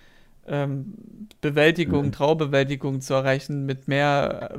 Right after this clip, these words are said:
Speaker 1: willst du mehr erreichen, so in der
Speaker 2: Ich glaub,
Speaker 1: Gedankengang,
Speaker 2: das ist
Speaker 1: was ja
Speaker 2: vielleicht nicht
Speaker 1: dann
Speaker 2: Trauer,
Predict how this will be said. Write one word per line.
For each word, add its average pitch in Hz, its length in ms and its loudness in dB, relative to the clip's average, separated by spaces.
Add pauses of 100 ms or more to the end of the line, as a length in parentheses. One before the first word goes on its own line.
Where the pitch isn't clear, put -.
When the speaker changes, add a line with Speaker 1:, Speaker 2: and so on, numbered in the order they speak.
Speaker 1:
willst 147 300 -2
du 147 60 -4
mehr 139 140 2
erreichen, 139 520 2
so 143 100 -4
in 139 420 -6
der 135 100 2
Speaker 2:
Ich 135 60 0
glaub, 139 100 -4
Speaker 1:
Gedankengang, 143 580 0
Speaker 2:
das - 100 -18 (540)
ist - 80 -16
Speaker 1:
was 135 140 0
ja 160 100 8
Speaker 2:
vielleicht 135 140 4
nicht 139 100 2
Speaker 1:
dann 135 80 -2
Speaker 2:
Trauer, - 460 4